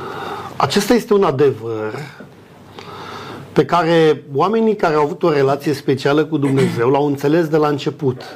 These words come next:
chiar de la începutul istoriei. Și mă gândeam la, uh, cartea lui Iov, care se consideră a fi una dintre cele mai vechi,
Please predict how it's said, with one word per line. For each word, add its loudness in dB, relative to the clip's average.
chiar 2
de 4
la 4
începutul -2
istoriei. 0
Și 0
mă 0
gândeam 2
la, 2
uh, 2
cartea 0
lui 2
Iov, 2
care -4
se -6
consideră 2
a 0
fi -6
una 2
dintre 0
cele 0
mai 2
vechi, 0